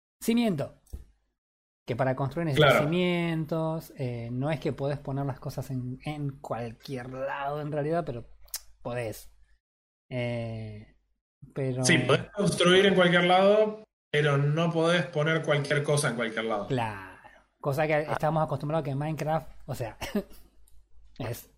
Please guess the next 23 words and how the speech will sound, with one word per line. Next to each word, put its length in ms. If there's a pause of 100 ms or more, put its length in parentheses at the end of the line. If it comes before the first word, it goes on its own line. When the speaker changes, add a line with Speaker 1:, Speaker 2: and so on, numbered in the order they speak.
Speaker 1:
es 160
lo 100
que 40
Speaker 3:
Claro, 140
Speaker 1:
es. 40
Speaker 3:
básicamente. 500 (1200)
Speaker 1:
Eh, 1080 (680)
no, 260
pero 180
bueno, 180
nada, 300
la, 180
la 180
primer, 360 (320)
eh, 520 (880)
partida 680
que 80
hicimos, 640 (440)
la 80
primera 200
sentada, 480
si 120
quieren, 300